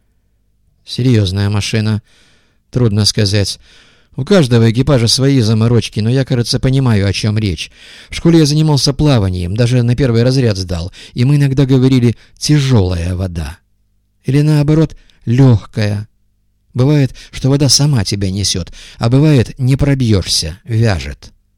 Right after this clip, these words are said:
Так и с самолётами. Иногда он летит как песня, а бывает тяжело через силу, воздух тяжёлый. Может, это и имелось в виду?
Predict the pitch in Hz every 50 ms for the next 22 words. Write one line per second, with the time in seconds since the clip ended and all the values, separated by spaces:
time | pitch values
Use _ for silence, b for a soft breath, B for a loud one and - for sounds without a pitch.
0 | _ _ _ _ _ _ _ - 127 117 - 117 - - - 131 131 131 123 104
1 | 85 - - 78 78 80 - B B B B B B B 131 127 143 139 143 147
2 | 165 160 - 147 131 131 131 135 - - 151 - - 151 139 - - _ - 143
3 | 113 98 - - - 80 82 - - B B B B B B B 113 110 131 143
4 | 160 165 160 151 139 - - - 147 139 131 147 156 156 147 147 165 156 131 -
5 | - 120 123 127 123 - - - 170 147 120 104 104 101 95 98 120 147 139 113
6 | 90 82 92 90 - - - - 113 98 104 110 101 82 67 71 67 - - -
7 | - _ _ _ _ _ _ _ _ _ _ _ _ - - 113 107 117 - 123
8 | 107 - 117 117 117 120 127 131 120 101 - - - 90 82 82 82 -